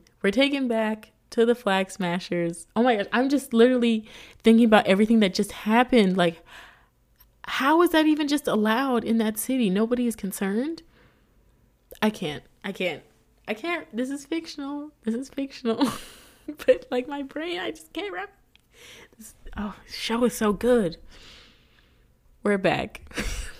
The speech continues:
<laughs> We're back. This is why I love this, because I can just sit here and talk to myself, but I'm talking to other people as well. I love the, this thing we have here.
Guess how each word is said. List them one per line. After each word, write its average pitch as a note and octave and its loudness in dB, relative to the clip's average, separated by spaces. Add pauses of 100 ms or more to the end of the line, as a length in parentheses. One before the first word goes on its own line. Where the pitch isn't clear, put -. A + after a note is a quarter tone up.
<laughs> - 0
We're C4 6
back. G3+ 0
This G4+ 2
is F#4 6
why D4 8
I B3 4
love A3+ 4
this, G3 2
because A3+ 0
I A3+ 0
can B3+ 2
just A#3+ -4
sit B3 2
here A3+ 2
and G3+ 0
talk G3+ -2
to G#3+ 0
myself, F3+ -2
but F3 -2
I'm E3+ -4
talking F#3 -2
to F3 -10
other E3 0
people - -6 (580)
as D#3 -4
well. D#3+ -10 (1120)
I C4+ 2
love A4 -2
the, G4+ 4 (120)
this E4 2
thing F4+ 2
we F#4 4
have A#3+ 2
here. E3+ 0